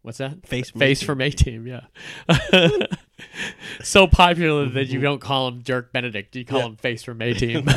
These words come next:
Speaker 1: <laughs> All right, let, I'll break down this trivia before we kinda go into the meat of the, uh, the movie, and then we're gonna, uh, talk about a couple of the scenes here, which can be exciting. So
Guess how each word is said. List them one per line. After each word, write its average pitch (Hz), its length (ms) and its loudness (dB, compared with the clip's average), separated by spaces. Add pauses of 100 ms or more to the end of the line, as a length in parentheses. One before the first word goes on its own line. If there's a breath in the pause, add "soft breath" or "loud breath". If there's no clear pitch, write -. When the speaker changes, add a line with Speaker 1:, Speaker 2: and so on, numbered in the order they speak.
(160)
Speaker 1:
<laughs> - 220 2
All 208 140 2 (580 loud breath)
right, 170 140 8
let, 185 280 2
I'll 170 220 0
break 185 420 -2
down 180 160 0
this 139 120 -2
trivia 160 300 0
before 117 260 -4
we 113 100 -2
kinda 113 220 -4
go 113 220 -2
into 113 220 -6
the 110 100 -8
meat 113 240 -6
of 101 80 -6
the, 107 100 -6
uh, 98 200 -6
the 101 120 -8
movie, 110 280 -4
and 95 100 -6
then 101 120 -6
we're 98 100 -8
gonna, 98 200 -8 (220)
uh, 95 240 -8 (220)
talk 104 260 -4
about 98 200 -6
a 90 40 -12
couple 104 260 -8
of 85 80 -10
the 82 60 -14
scenes 98 400 -12
here, 85 120 -10
which 85 220 -14
can 87 120 -14
be 80 80 -12
exciting. 87 380 -12 (460 loud breath)
So 120 380 0